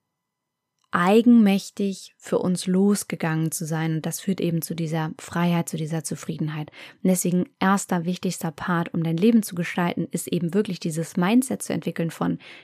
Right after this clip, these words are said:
das Leben geschieht dir nicht einfach so, sondern du entscheidest das. Und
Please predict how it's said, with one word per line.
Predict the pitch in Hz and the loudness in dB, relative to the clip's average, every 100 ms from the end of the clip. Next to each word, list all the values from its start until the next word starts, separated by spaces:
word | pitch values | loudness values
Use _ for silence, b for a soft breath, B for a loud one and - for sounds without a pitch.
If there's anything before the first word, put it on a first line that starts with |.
| - | -14
das | - | -2
Leben | 202 208 | 2 2
geschieht | 170 - - 262 | 2 0 0 2
dir | 285 | 2
nicht | 262 254 | 2 0
einfach | 247 269 254 | -2 -4 -4
so, | - 269 302 B B - | -2 0 -2 B B -6
sondern | 180 180 170 | 0 0 2
du | 214 220 | 2 2
entscheidest | - 170 - 165 151 - | 0 -2 -2 -4 -4 -10
das. | 160 - - _ B B B B B B B B _ | -12 -12 -12 _ B B B B B B B B _
Und | - 208 208 - - | 4 8 6 4 -8